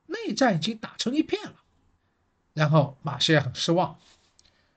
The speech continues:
失望以后啊，他主要对国民党失望，对蒋介石失望。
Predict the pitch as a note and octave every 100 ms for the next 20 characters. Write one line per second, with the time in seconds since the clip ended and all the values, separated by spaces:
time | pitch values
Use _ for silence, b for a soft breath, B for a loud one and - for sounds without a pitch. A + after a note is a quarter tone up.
0 | - - C#4 D4+ B3 D3+ D#3 G#3+ D3+ -
1 | F3 F3 D3 D3 D#3+ E3 D#3 C3 F3 G3+
2 | C#3 - C3+ A2 - - D#3+ D3+ A#2 G#3
3 | F3+ - G#2+ - C3 G#2